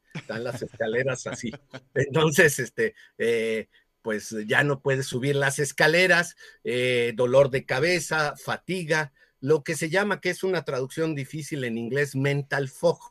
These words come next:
Speaker 2: Ujú.
Speaker 1: Eh, creo que la mejor con-, no, no es niebla cerebral, es confusión mental, lo que tú
Speaker 2: Ujú.
Speaker 1: decías. Eh, se me olvidan las cosas, sobre todo la memoria de trabajo. Te digo, "Oye, Ricardo, el número, la extensión donde yo estoy en la torre es la ochenta veintinueve".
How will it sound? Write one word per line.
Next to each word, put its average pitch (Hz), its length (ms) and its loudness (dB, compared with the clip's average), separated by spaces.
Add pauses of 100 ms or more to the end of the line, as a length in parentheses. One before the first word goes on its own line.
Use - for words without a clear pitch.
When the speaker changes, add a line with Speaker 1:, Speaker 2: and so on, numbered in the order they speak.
(200)
Speaker 2:
Ujú. 110 140 -20 (100)
Speaker 1:
Eh, 110 140 -6
creo 156 200 0
que 175 100 2
la 143 140 2
mejor 139 460 -2
con-, 123 300 -4
no, 120 140 -6
no 127 240 -2
es 131 160 -2
niebla 139 600 2
cerebral, 127 580 -2
es 113 160 -6
confusión 135 800 0
mental, 143 500 0
lo 120 140 -6
que 110 80 -12
tú 101 160 -8
Speaker 2:
Ujú. 147 100 -2
Speaker 1:
decías. 147 480 -4 (360)
Eh, 110 480 -2
se 147 160 0
me 139 120 0
olvidan 170 400 2
las 139 140 0
cosas, - 180 -2
sobre 160 200 0
todo 220 200 4
la 190 140 6
memoria 165 440 0
de 143 100 0
trabajo. 131 420 -6
Te 127 120 -10
digo, 156 180 0
"Oye, 220 260 6
Ricardo, 160 680 0 (240)
el 143 240 -2
número, 202 540 2
la 160 140 2
extensión 208 760 0
donde 165 320 -2
yo 175 120 -2
estoy 170 460 0
en 120 120 -4
la 117 140 -6
torre 151 540 0
es 147 80 -4
la 135 140 -2
ochenta 143 420 -2
veintinueve". 113 560 -8